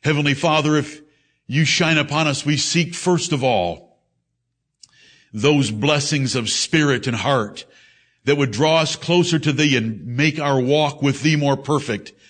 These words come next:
before we would ask for anything in this world. Let us have spiritual bounty from heaven before we look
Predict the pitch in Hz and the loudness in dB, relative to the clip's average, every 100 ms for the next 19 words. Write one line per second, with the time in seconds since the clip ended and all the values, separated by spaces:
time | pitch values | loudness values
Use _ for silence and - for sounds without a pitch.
0 | _ - 131 - 160 160 147 139 139 143 | _ -2 -2 0 2 4 2 2 0 0
1 | 143 - - 151 160 151 - 117 92 82 | -2 -4 -6 -2 0 0 0 -2 -2 -6
2 | 78 _ - 135 117 127 127 120 101 85 | -12 _ -6 -2 0 -2 0 0 0 -2
3 | 82 - _ _ _ - 139 170 156 - | -8 -16 _ _ _ -2 2 2 0 0
4 | 156 147 110 - - - - 208 202 - | 0 0 -4 -8 -4 -2 2 4 4 4
5 | 165 135 151 147 139 135 131 123 156 123 | 0 2 0 0 0 0 -2 0 0 0
6 | 85 76 _ _ _ _ _ - - - | -4 -10 _ _ _ _ _ -2 0 2
7 | 156 156 139 135 147 139 - | 2 4 4 4 2 2 -2